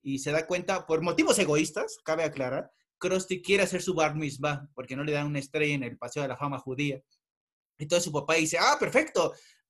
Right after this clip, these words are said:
pues yo, yo, yo quería toda la vida hacerte esto, pero eres un hijo de tu madre y nunca jamás te importó".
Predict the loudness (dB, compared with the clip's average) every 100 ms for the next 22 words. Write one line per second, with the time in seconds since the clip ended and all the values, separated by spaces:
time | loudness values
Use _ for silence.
0 | _ -2 0 0 0 0 -4 -6 -4 0
1 | -2 -4 -6 -6 -2 0 0 0 -2 0
2 | 0 -2 -2 -6 -4 -4 -4 -6 -6 -4
3 | -6 -8 -6 -6 -6 -4 -2 2 2 2
4 | -12 -16 -8 -4 -2 0 2 2 2 2
5 | 2 4 4 4 -4